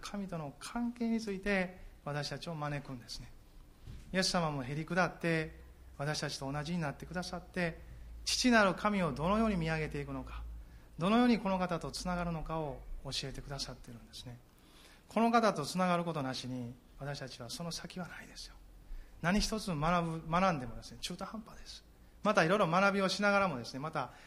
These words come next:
歩みを続けながらも、いつも帰ってくるのはこの場所ではないでしょうか。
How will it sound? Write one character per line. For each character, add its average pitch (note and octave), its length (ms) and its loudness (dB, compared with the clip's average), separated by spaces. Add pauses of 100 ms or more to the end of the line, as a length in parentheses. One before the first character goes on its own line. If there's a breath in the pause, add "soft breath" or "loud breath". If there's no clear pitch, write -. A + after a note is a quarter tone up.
(160 loud breath)
歩 F#3+ 200 6
み F#3+ 40 6
を F#3 40 6
続 G#3 240 2
け G3+ 100 2
な G3 120 4
が F3+ 80 2
ら E3+ 80 2
も、 B2 180 -6 (100)
い F3 60 -4
つ A#3+ 100 -4
も G#3+ 120 2
帰 - 180 -2
っ A#3 60 2
て A#3+ 100 -4
く G#3 80 0
る E3+ 60 0
の C#3 80 -2
は B2 40 -6
こ D3+ 140 -10
の F#3+ 80 -4
場 G3 80 -4
所 F#3+ 140 -4
で E3+ 80 -4
は C3 80 -4
な A#2 120 -6
い A#2 40 -16
で A#2 80 -16
し - 100 -16
ょ - 100 -20
う - 40 -20
か。 - 60 -20